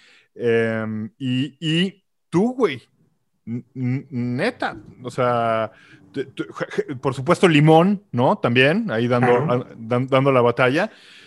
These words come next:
Speaker 2: Montaño.
Speaker 1: Este,
Speaker 2: Ujú.
Speaker 1: Mon-, Mo-, Dani Montaño, es, Dani Montaño, ¿no? Este,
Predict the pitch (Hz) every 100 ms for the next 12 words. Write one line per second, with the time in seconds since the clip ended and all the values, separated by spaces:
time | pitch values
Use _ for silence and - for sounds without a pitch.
0 | - 170 139 147 143 117 113 107 - _
1 | _ _ - 151 135 147 185 160 165 147
2 | 156 160 160 135 156 156 160 160 - 131
3 | 123 113 131 135 131 123 139 131 160 120
4 | 165 _ _ _ - 127 - 135 120 120